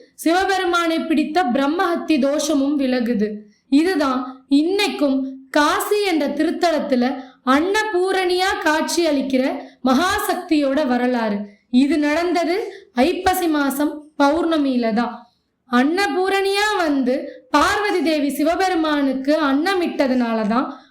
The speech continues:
ஐப்பசி பௌர்ணமியில நாமும் அபிஷேக பிரியன்னு சொல்லப்படுகிற சிவபெருமானுக்கு அன்னாபிஷேகம் பண்றோம்.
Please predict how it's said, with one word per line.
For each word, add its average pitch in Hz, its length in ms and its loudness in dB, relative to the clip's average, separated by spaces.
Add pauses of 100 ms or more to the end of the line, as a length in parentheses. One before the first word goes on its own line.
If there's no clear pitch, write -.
(100)
ஐப்பசி 381 600 0
பௌர்ணமியில 294 880 0 (360)
நாமும் 302 840 0
அபிஷேக 427 640 0 (100)
பிரியன்னு 370 560 -2
சொல்லப்படுகிற 302 960 -2
சிவபெருமானுக்கு 320 1300 -2 (120)
அன்னாபிஷேகம் 269 920 0
பண்றோம். 208 340 -2